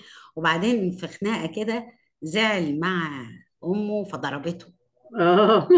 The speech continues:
Speaker 1: كاتب بين قوسين إيه: "متجاوزة كل طرق إيه أساليب التربية الحديثة".
Speaker 2: <laughs>
Speaker 1: وراح مك-، وهو بيتكلم على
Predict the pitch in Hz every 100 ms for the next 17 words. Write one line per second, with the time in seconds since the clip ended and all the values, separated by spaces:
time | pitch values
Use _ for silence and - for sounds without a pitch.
0 | - - 277 277 202 226 240 220 220 214
1 | 214 220 208 208 185 190 240 233 - 240
2 | 220 220 214 214 - 202 - 180 180 202
3 | 208 - 165 196 196 - 180 175 233 175
4 | - - - 165 226 220 226 226 202 208
5 | 349 339 240 240 - 254 330 311 269 185
6 | 269 285